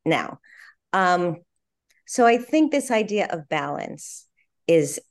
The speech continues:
is wrong. And I agree with you. You're always gonna fall off the balance beam, and that shouldn't be your measure.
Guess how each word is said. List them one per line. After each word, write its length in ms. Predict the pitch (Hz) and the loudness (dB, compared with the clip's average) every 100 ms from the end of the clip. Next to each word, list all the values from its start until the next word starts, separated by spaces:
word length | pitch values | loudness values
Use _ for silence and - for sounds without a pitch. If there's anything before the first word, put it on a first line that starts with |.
| _ _ _ _ _ _ - | _ _ _ _ _ _ 0
is 220 | 165 143 | 0 2
wrong. 500 | 147 143 - - - - | 0 0 0 -8 -10 -2
And 120 | 175 | 0
I 120 | 160 | 2
agree 380 | 170 160 165 165 | 2 0 0 0
with 260 | 143 143 127 | -2 -6 -8
you. 180 | - 156 | -8 -2
You're 320 | 185 170 - | 2 2 2
always 280 | 185 196 190 | 2 4 2
gonna 180 | 175 170 | -2 -4
fall 320 | - 160 156 | -2 0 0
off 280 | - 143 - | 2 0 -2
the 80 | 143 | -6
balance 440 | 143 143 143 143 | -4 -2 -4 -6
beam, 220 | 151 151 | -4 -2
and 100 | 165 | 0
that 180 | 180 190 | 0 0
shouldn't 340 | - 254 254 | 2 2 2
be 80 | 233 | 0
your 200 | 214 190 | 0 0
measure. 560 | 190 202 214 139 - | 0 0 0 -4 -12